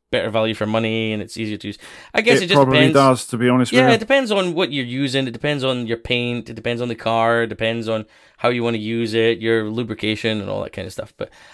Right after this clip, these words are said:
Speaker 1: I love them, and there you go, Paul doesn't like them. So I think it's just a personal preference. Um, Shongum says, uh, "Seen a few people singing the praises of Auto Smart G one oh one. Do you lads use it?"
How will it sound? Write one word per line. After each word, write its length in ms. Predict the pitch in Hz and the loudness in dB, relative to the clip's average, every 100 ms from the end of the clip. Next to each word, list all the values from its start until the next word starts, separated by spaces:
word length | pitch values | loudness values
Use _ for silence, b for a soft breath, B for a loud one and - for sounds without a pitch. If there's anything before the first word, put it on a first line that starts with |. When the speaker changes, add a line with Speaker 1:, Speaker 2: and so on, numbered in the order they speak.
| B | B
Speaker 1:
I 140 | 123 151 | 2 4
love 260 | 131 123 | 4 0
them, 220 | 120 127 | 0 0
and 260 | - 113 110 - | 0 -4 -4 -6
there 160 | 113 | -4
you 60 | 113 | -4
go, 140 | 104 | -4
Paul 280 | 101 117 110 | -4 0 0
doesn't 240 | 107 104 101 | -2 -8 -8
like 160 | 98 | -8
them. 140 | 92 101 | -10 -4
So 180 | 143 | 2
I 60 | 151 | 2
think 160 | 175 151 | 2 -4
it's 100 | - | -8
just 140 | - | -12
a 40 | |
personal 360 | - 101 95 98 | -8 -8 -6 -8
preference. 440 | 110 120 123 113 - b b b b b - | -4 -4 -6 -12 -16 b b b b b 0
Um, 560 | 139 139 139 139 131 - _ - | 4 4 2 0 -4 -8 _ -10
Shongum 1040 | - - 156 165 156 135 123 113 107 - | -8 -2 0 2 2 2 0 0 -4 -8
says, 560 | - - 131 120 117 107 | -14 -4 0 0 -2 0
uh, 280 | 123 120 117 | 2 4 2
"Seen 200 | - 180 | 0 -2
a 40 | |
few 180 | 170 170 | -2 -2
people 560 | 185 175 139 151 151 | -2 -2 0 2 2
singing 300 | 135 - 156 | 0 0 0
the 60 | 135 | -2
praises 460 | - 151 135 131 117 | 0 0 0 -2 -6
of 80 | - | -2
Auto 320 | 120 120 123 | -2 0 -4
Smart 400 | - 117 117 113 | -2 0 0 -2
G 180 | 113 117 | -6 -4
one 200 | 110 113 | -2 -2
oh 40 | |
one. 300 | 107 113 107 | 0 -2 -2
Do 120 | 101 | -6
you 180 | 110 110 | -4 -2
lads 300 | 110 113 107 104 | 2 2 0 -6
use 240 | 143 135 | -6 -6
it?" 220 | - - | -8 -14